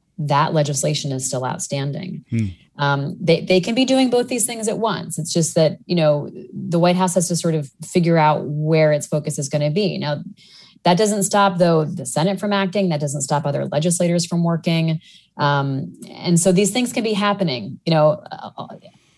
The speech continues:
Speaker 1: at the same time. It's just, at what point will they finally come to fruition? At what point, point will they either be dead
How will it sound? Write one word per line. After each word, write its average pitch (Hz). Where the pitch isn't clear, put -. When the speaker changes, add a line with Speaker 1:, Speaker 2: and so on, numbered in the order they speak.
Speaker 1:
at 202
the 220
same 202
time. 214
It's 175
just, 190
at 180
what 196
point 208
will 175
they 147
finally 185
come 185
to 170
fruition? 151
At -
what 180
point, 190
point 180
will 165
they 147
either 147
be 135
dead 226